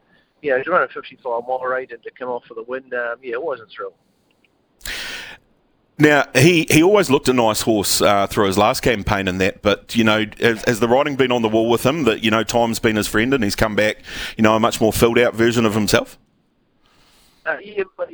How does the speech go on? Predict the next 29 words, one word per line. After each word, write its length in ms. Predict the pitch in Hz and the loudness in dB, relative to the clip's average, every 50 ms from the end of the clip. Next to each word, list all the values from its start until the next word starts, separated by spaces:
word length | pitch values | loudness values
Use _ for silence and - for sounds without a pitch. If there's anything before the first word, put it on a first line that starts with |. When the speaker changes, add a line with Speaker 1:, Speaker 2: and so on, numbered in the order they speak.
| - - | -12 -10
Speaker 1:
that 240 | - 202 214 196 156 | -8 -8 -8 -8 -10
as 140 | - - - | -12 -14 -14
well 140 | 160 156 147 | -14 -12 -12
as, 80 | 131 - _ _ - 127 - - 170 - _ _ _ _ _ - 123 | -14 -14 _ _ -20 -20 -18 -16 -16 -16 _ _ _ _ _ -10 -8
uh, 120 | 127 117 - - - - - _ _ _ _ _ - - - - _ _ _ _ | -8 -8 -8 -10 -14 -16 -16 _ _ _ _ _ -20 -20 -20 -20 _ _ _ _
which 200 | - - - - - | -20 -20 -20 -20 -20
has 140 | - 78 80 - | -20 -20 -12 -6
got, 240 | 139 139 120 - - _ _ _ _ _ _ _ _ _ _ _ _ - | -4 -4 -4 -6 -8 _ _ _ _ _ _ _ _ _ _ _ _ -20
you 80 | - 113 | -20 -20
know, 100 | 101 104 | -20 -18
a 40 | 101 | -12
great 240 | - 113 110 - - | -8 -8 -8 -8 -10
job. 180 | - 110 110 - 113 | -10 -10 -10 -10 -14
He 40 | 107 | -12
broke, 260 | - 113 110 104 - _ _ _ _ _ | -8 -8 -8 -8 -10 _ _ _ _ _
he 160 | _ - 110 _ _ _ _ _ | _ -20 -20 _ _ _ _ _
took 100 | _ _ _ | _ _ _
two, 200 | - - 123 117 104 _ _ _ _ _ _ - - 123 - _ - - | -16 -14 -14 -14 -14 _ _ _ _ _ _ -20 -18 -18 -20 _ -12 -8
two, 260 | 135 120 117 104 87 - - - | -6 -6 -6 -8 -10 -14 -20 -20
he 140 | _ _ _ _ _ _ _ _ _ _ | _ _ _ _ _ _ _ _ _ _
wanted 340 | 117 123 131 120 - - 127 | -4 -4 -4 -4 -4 -10 -20
him 120 | - 113 113 | -20 _ -12
to 100 | 117 110 _ _ _ _ _ _ _ _ _ | -12 -12 _ _ _ _ _ _ _ _ _
present 340 | - - 139 156 147 127 110 | -16 -16 -14 -14 -16 -18 -20
him 100 | - - - | -20 -18 -12
to 100 | 120 123 | -10 -10
us 120 | 131 127 - _ | -10 -10 -12 _
'cause, 140 | 110 101 113 | -14 -10 -6
uh, 200 | 117 113 110 | -6 -6 -6